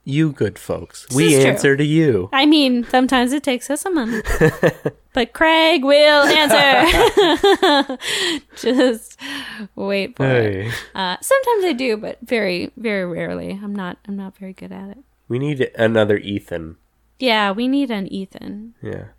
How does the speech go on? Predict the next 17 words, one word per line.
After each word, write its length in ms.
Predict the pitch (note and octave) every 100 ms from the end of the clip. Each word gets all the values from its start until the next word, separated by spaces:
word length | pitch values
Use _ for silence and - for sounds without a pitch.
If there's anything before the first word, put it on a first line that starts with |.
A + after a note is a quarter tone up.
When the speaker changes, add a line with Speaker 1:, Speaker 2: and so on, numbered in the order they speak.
| _
Speaker 2:
Intern 540 | A3 A#3 A#3 B3+ A3+ A3
Ethan. 600 | G#3+ G3 - F#3+ - A3+ _ _ _ _
Ethan 300 | D4 E4 F#4+
is 140 | E4 B3
a 100 | G#3+
very 400 | F#3+ F#3+ F#3 -
odd 280 | E3+ E3 E3
name 460 | E3 D#3 D#3+ D#3+ E3+ _ _ _
for 300 | - F3+ D#3+
that. 420 | F3 - - - _ _ _
Speaker 1:
Is 180 | E3+ B3+
it? 180 | F#4 F#4 _ _ _ _ _
Speaker 2:
I 40 | -
think 200 | - -
so. 440 | - C2 - C4+ _ _ _ _ _
Speaker 1:
For 440 | - - D#3 C3 - _ _ -
what? 340 | D#3 E4 -